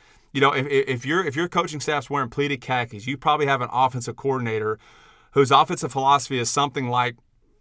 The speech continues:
"We like to scratch where it itches," okay?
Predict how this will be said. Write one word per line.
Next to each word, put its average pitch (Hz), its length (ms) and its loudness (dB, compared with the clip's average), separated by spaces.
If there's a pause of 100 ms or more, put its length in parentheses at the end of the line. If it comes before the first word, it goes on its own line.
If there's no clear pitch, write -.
(160)
"We 123 200 -2
like 131 200 4
to 110 80 -10
scratch 123 400 -2
where 117 140 2
it 107 100 -6
itches," - 420 -12 (220)
okay? 117 420 -4